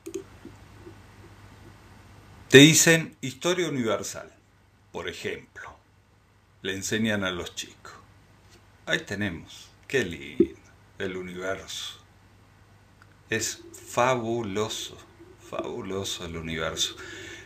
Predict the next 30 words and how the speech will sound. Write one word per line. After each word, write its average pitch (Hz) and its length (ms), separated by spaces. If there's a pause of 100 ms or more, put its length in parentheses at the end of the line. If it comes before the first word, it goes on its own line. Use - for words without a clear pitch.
(140)
Pero 107 180
yo 117 180
no 123 160
conozco 113 360
nada 104 380
de 92 80
la 92 80
historia 101 520
de 92 120
ese 90 180
universo. 90 480
No 101 100
sé 131 160
usted, 127 300
mi 127 100
amigo, 120 400 (540)
mi 101 120
amiga, 107 400 (380)
que - 140
me 90 80
está 104 260
viendo 104 360
ahora, 101 340
si - 140
conoce 110 720
la 92 160
historia 113 520
universal. 90 760 (360)
Esto 117 420
es 95 360